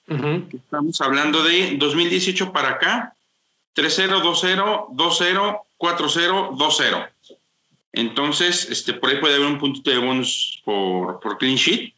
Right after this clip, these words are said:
Speaker 2: es muy probable, pero más allá de eso,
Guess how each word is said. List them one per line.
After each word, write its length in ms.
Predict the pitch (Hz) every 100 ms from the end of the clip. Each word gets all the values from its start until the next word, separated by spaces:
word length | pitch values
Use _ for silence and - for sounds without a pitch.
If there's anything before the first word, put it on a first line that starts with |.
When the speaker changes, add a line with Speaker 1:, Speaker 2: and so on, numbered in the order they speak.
| _ _ _ -
Speaker 2:
es 160 | 117 123
muy 200 | 127 127
probable, 680 | 123 123 127 151 185 - _ -
pero 480 | 196 196 175 196 139
más 440 | 147 165 185 185
allá 240 | 156 143 139
de 120 | 131
eso, 380 | 127 143 185